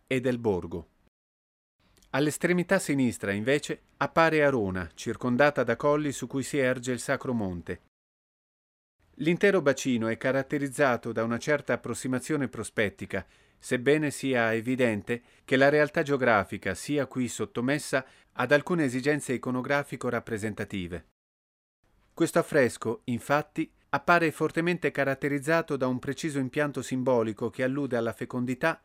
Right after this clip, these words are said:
della casata borromaica. La presenza, ad esempio, di due cicogne che volano nel cielo costituisce un evidente richiamo alla dinastia dei Borromeo, che in quegli anni era percorsa da una serie di diatribe interne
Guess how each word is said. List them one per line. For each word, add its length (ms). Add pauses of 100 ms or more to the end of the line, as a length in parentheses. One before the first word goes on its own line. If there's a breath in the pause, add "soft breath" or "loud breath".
della 280
casata 480
borromaica. 840 (1000)
La 100
presenza, 760
ad 160
esempio, 460
di 100
due 180
cicogne 680
che 120
volano 460
nel 160
cielo 440 (340 soft breath)
costituisce 640
un 100
evidente 420
richiamo 460
alla 180
dinastia 540
dei 160
Borromeo, 600 (180)
che 120
in 140
quegli 240
anni 360 (260)
era 340
percorsa 600
da 120
una 200
serie 440
di 140
diatribe 560
interne 640